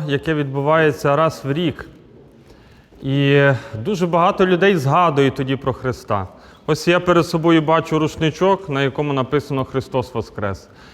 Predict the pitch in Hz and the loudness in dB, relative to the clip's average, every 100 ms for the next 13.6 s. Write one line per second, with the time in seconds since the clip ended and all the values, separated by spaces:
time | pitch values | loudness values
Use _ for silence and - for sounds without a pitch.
0 | - - 139 175 165 - 156 160 156 151 | -18 -4 -2 0 -2 0 -2 0 2 2
1 | 156 143 - 147 139 139 170 175 180 160 | 2 0 -2 -2 -2 -2 -2 -2 -2 -2
2 | 165 160 165 - - - - - - - | -4 -6 -10 -20 -20 -20 -20 -20 -20 -14
3 | - 156 139 123 156 214 190 175 147 - | -4 2 2 0 0 2 4 2 0 -10
4 | - - 135 131 147 139 131 147 180 180 | -12 -4 -2 -2 0 0 2 2 2 4
5 | 170 165 - - - - 143 - 147 165 | 2 0 -4 -20 -20 -6 -4 -2 -2 0
6 | 156 - 143 - 143 143 143 143 135 - | -4 -4 -8 0 0 0 -2 -2 -2 -4
7 | 127 123 - 120 117 - - - - - | -6 -6 -8 -6 -4 -6 -16 -20 -20 -4
8 | 131 170 196 202 160 185 202 139 156 185 | -2 2 4 4 2 2 2 0 0 -2
9 | 160 143 - 143 165 156 131 135 127 - | -2 -4 -4 -2 -2 -2 -4 -4 -4 -2
10 | 151 151 143 139 120 110 120 110 95 90 | -2 -2 -4 -6 -8 -6 -6 -4 -6 -8
11 | - - - - - 131 175 147 180 170 | -16 -20 -20 -20 -8 -2 0 2 2 2
12 | - - 175 170 160 160 127 156 160 - | 0 0 0 0 0 0 0 -2 -2 -6
13 | 160 156 143 104 - 92 | -4 0 0 -2 -6 -14